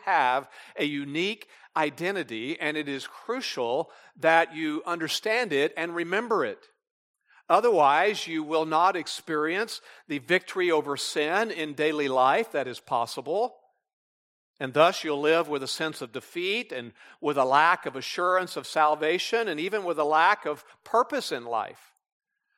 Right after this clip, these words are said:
So this idea of biblical identity is pretty important stuff. And it does connect to the book we started going through on Sunday mornings, First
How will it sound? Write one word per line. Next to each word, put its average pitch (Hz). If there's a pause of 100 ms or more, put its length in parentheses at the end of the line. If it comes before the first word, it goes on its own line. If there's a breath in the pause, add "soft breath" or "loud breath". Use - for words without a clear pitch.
(300)
So -
this 160
idea 165
of 120
biblical 151
identity 131
is 113
pretty 190
important 127
stuff. 202 (1300)
And 135
it 131
does 165
connect 147
to 151
the 143
book 135
we 151
started 156
going 160
through 123 (260 soft breath)
on 147
Sunday 180
mornings, 127 (320 soft breath)
First 151